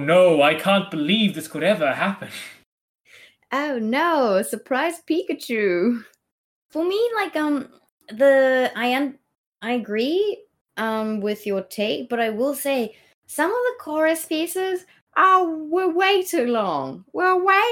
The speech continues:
Speaker 2: too long.
Speaker 1: It, it
Speaker 2: 'Cause
Speaker 1: occupies the same space as the chorus, but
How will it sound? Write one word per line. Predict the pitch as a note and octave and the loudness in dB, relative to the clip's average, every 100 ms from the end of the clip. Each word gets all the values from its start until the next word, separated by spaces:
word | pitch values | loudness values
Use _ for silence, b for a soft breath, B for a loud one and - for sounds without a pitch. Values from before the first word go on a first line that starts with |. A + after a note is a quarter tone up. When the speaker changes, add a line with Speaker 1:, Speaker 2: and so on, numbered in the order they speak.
| A4 | -2
Speaker 2:
too | F#4 E4 D4 | -2 0 0
long. | B3+ A#3 G#3+ F3+ D#3 E3+ _ _ _ _ _ _ _ _ - | -2 -2 -4 -6 -10 -16 _ _ _ _ _ _ _ _ -2
Speaker 1:
It, | A#3 G#3+ G#3 | 0 0 -2
it | G3+ | -2
Speaker 2:
'Cause | A3+ | -4
Speaker 1:
occupies | - A3+ - F3+ E3+ - | 0 -2 2 4 4 0
the | - | -8
same | - F#3+ F3+ D#3 | -2 0 0 -4
space | - - G3+ F#3+ - D#3 | -12 -4 -2 -2 -4 -10
as | C3 | -12
the | B2+ | -14
chorus, | - C#3+ C#3+ B2+ A2 G#2+ | -12 -6 -2 -2 -6 -14
but | - C#3 - | -4 -2 -2